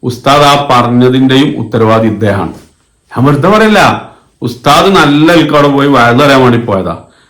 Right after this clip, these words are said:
പക്ഷെ ഉസ്താദിന്റെയും ഈ ഉലമാന്റെ ഒക്കെ നിയന്ത്രണം ഇയാളെ കയ്യിലായതുകൊണ്ട് ഓല് വിചാരിച്ചതൊന്നും പറയാൻ കഴിയൂല. മൂപ്പരെന്താണോ വിചാരിച്ചത് അതേ ഇവർക്ക് പറയാൻ കഴിയുള്ളൂ. പിന്നെന്താ ചെയ്യാ? അത് വലിയ പ്രശ്നല്ലേ?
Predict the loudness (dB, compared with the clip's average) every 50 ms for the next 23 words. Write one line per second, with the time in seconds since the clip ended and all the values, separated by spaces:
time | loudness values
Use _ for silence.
0 | _ _ -6 -6 -4 -2 0 0 0 0 0 -4 -12 -20 -20 _ _ _ -10 -10
1 | -10 -8 -4 -2 0 2 2 2 0 0 0 0 0 0 0 0 0 0 0 0
2 | 0 2 2 2 2 2 0 0 -2 -2 -6 -10 -12 -6 -2 0 2 2 2 2
3 | 2 2 2 0 0 0 0 0 0 0 2 2 2 2 2 0 0 0 -2 -2
4 | 0 0 0 0 0 0 -2 -4 -6 -6 -6 -8 -10 -12 -20 _ _ _ _ _
5 | _ _ _ -8 -4 -2 0 2 2 2 2 2 2 2 2 0 0 0 0 0
6 | 0 0 0 0 -2 -2 -2 -2 -2 -2 -2 -4 -6 -6 -8 -10 -12 -14 -16 -20
7 | _ _ _ _ _ _ _ -2 0 0 0 0 0 2 2 2 2 2 2 2
8 | 2 2 2 2 2 2 2 2 2 2 0 0 -2 -2 -2 0 0 0 -2 -4
9 | -6 -4 -2 -2 0 0 0 0 -2 -2 -4 -4 -4 -4 -4 -4 -4 -6 -6 -8
10 | -10 -8 -6 -4 -2 -2 -2 -2 -4 -4 -6 -6 -6 -6 -6 -8 -10 -12 -20 _
11 | _ _ _ _ _ _ _ _ _ _ _ _ _ _ _ _ -12 -8 -4 -2
12 | -2 -2 -2 -4 -4 -4 -2 -2 0 0 0 0 -2 -4 -6 -12